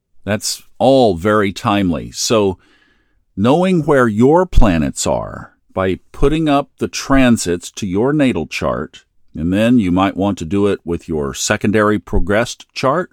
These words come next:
or your solar arc chart and see where things have progressed forward. But as these big themes of things like the sun conjuncting Pluto tomorrow come up,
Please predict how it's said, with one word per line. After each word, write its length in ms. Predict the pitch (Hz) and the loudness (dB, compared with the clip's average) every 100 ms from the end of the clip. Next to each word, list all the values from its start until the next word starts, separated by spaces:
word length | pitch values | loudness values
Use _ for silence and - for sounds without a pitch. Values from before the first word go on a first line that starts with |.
| _ | _
or 240 | 82 82 76 | -4 -4 -4
your 260 | 73 64 | -6 -6
solar 540 | - - 110 110 107 - | -6 -2 0 2 0 0
arc 340 | 101 120 - - | 0 0 -4 -10
chart 480 | - 135 180 - - _ _ _ _ | -2 0 -2 -8 -20 _ _ _ _
and 160 | 73 - | -12 -10
see 340 | - 120 117 | -6 -2 0
where 300 | 110 113 92 | 0 0 0
things 400 | - 110 104 98 | 0 0 2 0
have 340 | 92 85 - - | -2 -4 -6 -2
progressed 580 | - 76 87 90 - | 0 0 -2 -2 -4
forward. 600 | - 196 196 202 147 - _ _ - | -4 0 0 0 -4 -6 _ _ -6
But 160 | 110 - | -6 -2
as 400 | 113 147 170 - | 0 0 -2 -4
these 340 | 139 131 117 | -2 0 -2
big 380 | 107 120 135 123 | -2 0 0 -2
themes 800 | - - 139 123 82 71 69 - | -12 -4 0 0 0 -4 -6 -8
of 160 | 85 | -10
things 380 | - 110 98 90 | -6 -2 -2 -2
like 400 | 90 107 147 - | 0 2 0 0
the 120 | 139 | -2
sun 640 | 131 - 135 120 123 127 123 | -2 -2 0 2 4 2 2
conjuncting 800 | 127 98 107 110 127 143 135 | 0 0 2 2 2 2 0
Pluto 500 | - 147 127 - 120 | 0 0 0 0 -2
tomorrow 800 | 113 - 113 123 101 62 58 57 | 0 0 0 2 -2 -4 -8 -12
come 240 | - 101 117 | -10 -2 0
up, 320 | 131 - | 0 -2